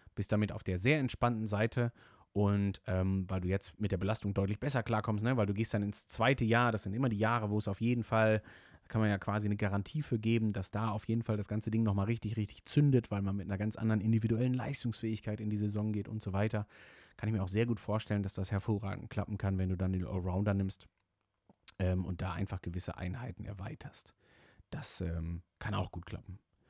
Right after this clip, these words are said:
Super. Sehr schön. Ähm, ich mache weiter und zwar mit der Nina. Die hat geschrieben, „Hey Björn, ich werde diese Woche am sechzehnten sechsten eine Kurzdistanz machen, just for fun. Und dann am vierzehnten siebten die olympische Distanz in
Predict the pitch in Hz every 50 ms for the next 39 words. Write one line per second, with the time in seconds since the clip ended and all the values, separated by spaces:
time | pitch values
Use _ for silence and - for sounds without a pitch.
0 | _ _ _ _ _ _ - 143 143 - - - - - _ _ _ - - -
1 | - - - - - - - _ _ _ _ _ _ _ _ _ _ - 113 131
2 | 147 156 - - 135 104 92 92 - _ _ - 147 151 160 180 190 196 202 208
3 | 214 220 214 _ _ 220 240 277 247 - - - 127 135 170 202 - - 190 175
4 | 147 120 113 139 - 233 202 - 120 104 98 98 95 - 123 156 160 - - -
5 | 147 151 156 147 143 131 120 - 113 104 104 113 165 220 220 131 98 101 127 185
6 | 233 - - - - _ - 160 160 151 156 - - 139 - - 127 117 104 98
7 | 98 95 95 107 135 180 208 214 185 131 107 123 135 143 - - 170 175 151 127
8 | 131 135 - 120 113 113 107 135 - - - - 127 120 107 113 101 110 113 -
9 | - - - - - 98 98 92 - - 107 104 - - - - 90 - - 90
10 | 90 92 - - 95 95 - 131 135 120 - - 123 - - - - - 110 101
11 | - - 82 78 90 92 135 180 214 - _ _ - 113 98 98 95 95 98 107
12 | 107 - - 107 107 107 - - 202 226 - - - 147 143 - 127 117 101 104
13 | 131 127 _ - - - 92 110 135 131 - 117 107 107 113 123 135 - - -
14 | 110 107 - - 98 98 101 - - - 107 117 120